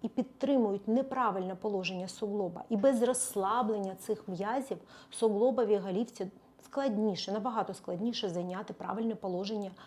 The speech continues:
а, в суглобі. І тому поєднання капи з фі-, міофасціальним масажем та остеопатичною корекцією дозволяє досягти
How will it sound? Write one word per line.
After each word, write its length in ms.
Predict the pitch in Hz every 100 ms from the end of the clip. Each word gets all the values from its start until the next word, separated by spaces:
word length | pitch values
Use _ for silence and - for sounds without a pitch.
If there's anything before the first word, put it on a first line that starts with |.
| - - - -
а, 260 | - 208 180
в 320 | 170 165 269
суглобі. 460 | 262 190 202 165 180 - _ - - - -
І 60 | 233
тому 400 | 262 262 349 349 -
поєднання 540 | 240 247 214 262 254
капи 420 | 240 - 175 170 214
з 160 | -
фі-, 60 | 208
міофасціальним 880 | 220 240 220 - 208 - 190 185 190
масажем 560 | 196 - 180 170 -
та 120 | 170 185
остеопатичною 800 | 185 208 190 208 202 - 226 220
корекцією 600 | 294 349 349 - 196 180
дозволяє 360 | 220 220 277
досягти 520 | 233 240 226 - 269